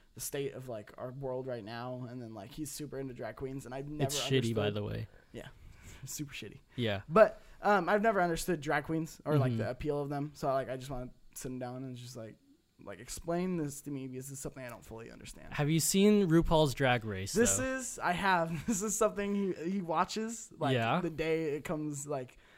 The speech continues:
Speaker 1: uh, like, because we have cable, so he's, like, there, like, when, when it releases.
Speaker 2: Because it's so good.
Speaker 1: Okay, okay, so a drag fan, drag fan.
Speaker 2: I'm a Drag Race fan. I mean, I'm not into the drag world. Not, like, I don't wanna be. I just am not into it.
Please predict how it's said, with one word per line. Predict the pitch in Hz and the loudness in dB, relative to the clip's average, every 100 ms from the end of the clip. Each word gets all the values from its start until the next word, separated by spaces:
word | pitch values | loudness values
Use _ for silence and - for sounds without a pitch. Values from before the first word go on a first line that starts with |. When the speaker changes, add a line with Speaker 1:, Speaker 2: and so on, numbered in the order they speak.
| _ - | _ -16
Speaker 1:
uh, | 123 160 | -14 -6
like, | 139 123 170 | -6 -4 -2
because | 185 156 | -2 0
we | |
have | 165 139 | -2 0
cable, | 160 151 160 | -2 -2 -2
so | 170 | -2
he's, | 156 147 | -2 -2
like, | 135 | -6
there, | 143 131 139 139 | -6 -6 -6 -4
like, | 127 123 | -6 -6
when, | 139 113 104 | -10 -10 -12
when | 120 139 131 | -8 -6 -8
it | 117 | -10
releases. | 147 151 135 127 | -8 -4 -2 0
Speaker 2:
Because | 139 135 127 | 0 0 0
it's | 127 | -2
so | - - 127 127 | -2 2 4 4
good. | 139 131 117 143 170 | 4 4 4 2 2
Speaker 1:
Okay, | 180 226 247 | 2 2 0
okay, | 277 - 494 190 | 0 2 4 4
so | 202 202 196 | 2 2 2
a | |
drag | 180 233 330 - | 4 6 6 4
fan, | 190 156 156 | 0 0 -2
drag | 170 233 240 | 4 4 4
fan. | 214 139 120 139 | -2 -6 0 6
Speaker 2:
I'm | 175 | 8
a | |
Drag | 190 202 196 | 8 8 8
Race | 139 170 196 | 8 6 6
fan. | - 123 117 123 123 | 2 0 2 0 0
I | 131 | 2
mean, | 139 131 127 - | 2 2 -2 2
I'm | 156 | 4
not | 180 151 | 6 6
into | 160 165 | 4 4
the | 143 | 2
drag | 127 139 139 117 | 4 6 6 4
world. | 113 131 160 165 139 | 2 6 6 4 6
Not, | 175 156 | 6 6
like, | 143 120 - - _ - | 2 0 -6 -20 _ 2
I | 147 | 4
don't | 117 | 4
wanna | 104 170 220 | 6 8 8
be. | 233 185 | 8 8
I | |
just | 147 135 | 6 4
am | 131 123 | 0 0
not | 120 127 | 2 2
into | 127 165 240 262 | 2 4 8 8
it. | 269 | 8